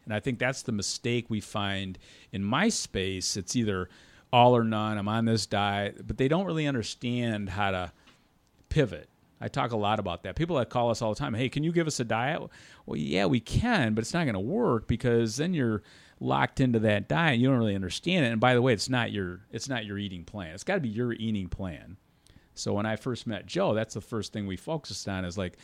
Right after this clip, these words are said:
"Hey, Joe, are you ready?" "Yeah, I'm ready, but let's just do slowly build." And I have people walking out from whether we're doing a seminar or training, whatever, and they're like, "This is all I really need to do?"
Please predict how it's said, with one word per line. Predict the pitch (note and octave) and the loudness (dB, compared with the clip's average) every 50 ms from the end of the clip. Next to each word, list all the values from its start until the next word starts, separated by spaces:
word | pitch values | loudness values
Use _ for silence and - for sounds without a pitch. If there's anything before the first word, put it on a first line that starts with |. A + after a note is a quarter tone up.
| - - - _ | -20 -20 -14 _
"Hey, | - - | -6 -6
Joe, | C3+ - - B2 B2 | -4 0 2 2 4
are | C#3 | 4
you | C#3+ A2+ G#2 | 4 2 2
ready?" | G#2+ C3 E3 D#3+ C3 | 2 0 0 2 4
"Yeah, | D3 D#3 | 4 4
I'm | C#3+ B2+ B2+ | 6 6 6
ready, | C#3 F3 F#3 D#3+ B2 | 6 6 6 4 0
but | A#2 A2+ A2 G#2+ - _ _ - _ - | 0 0 0 -2 -2 _ _ -18 _ -2
let's | E3+ E3+ - - | -2 0 0 0
just | B3+ A3 - - | -2 -2 -2 2
do | - D#3 C3+ | 2 2 2
slowly | - - - - - - A#2 A#2 A#2+ A#2+ A#2 A#2 A2+ A2 G#2 G#2 G2+ | 2 0 -6 -8 -6 -4 -2 0 0 0 0 0 -2 -2 -2 -4 -4
build." | F#2 F2 A2 A2 - | -2 -2 -2 -2 -2
And | A#2+ C3+ D3+ | -2 -2 0
I | F#3 A#3+ | 0 -2
have | C4 E3+ | -2 -2
people | - D#3 C3+ B2+ A#2+ | -2 -2 -2 0 2
walking | A#2+ B2+ C3 B2 C3 A#2 | 0 0 0 0 -2 -2
out | A2+ B2+ D#3+ D#3 G2+ G2 - - - - - - - _ _ | -2 -2 -2 -2 -2 -4 -6 -8 -14 -20 -20 -20 -20 _ _
from | - - A2+ A2 G#2 G2+ G2+ G2+ | -10 -4 -2 -2 0 -2 -2 -4
whether | A2+ A2+ A2+ A2+ G#2+ G#2+ G#2+ | -2 -2 0 0 0 0 2
we're | G#2+ G#2 G#2+ | 2 2 2
doing | A2 A2 G#2+ G2 | 4 2 2 2
a | |
seminar | F#2+ - - A#2+ A#2 A#2+ A#2 A2+ A2+ A2 | 0 -2 -2 -2 0 0 -2 -2 -2 -2
or | G#2+ | -4
training, | - - A#2+ A#2 A#2+ A#2+ A#2 | -4 -2 -2 0 0 2 2
whatever, | G#2+ G2+ G#2+ C#3 F3+ F#3 | 2 2 0 0 0 0
and | C#3 A2 | 0 0
they're | G2 | 0
like, | G2 F#2+ - - | -2 -2 -2 -4
"This | D#3 D#3+ - | -6 -4 -4
is | E3+ A#2 | -2 0
all | G#2+ G#2 B2+ | 0 0 0
I | D3+ | 0
really | D3+ C3+ B2+ C3+ C#3 | 0 0 0 0 0
need | C3+ C3 C#3 B2+ | -2 -2 -4 -4
to | A2+ | -6
do?" | G#2 A2+ B2 D#3+ G#3+ G#3+ | -4 -4 -2 -2 -4 -6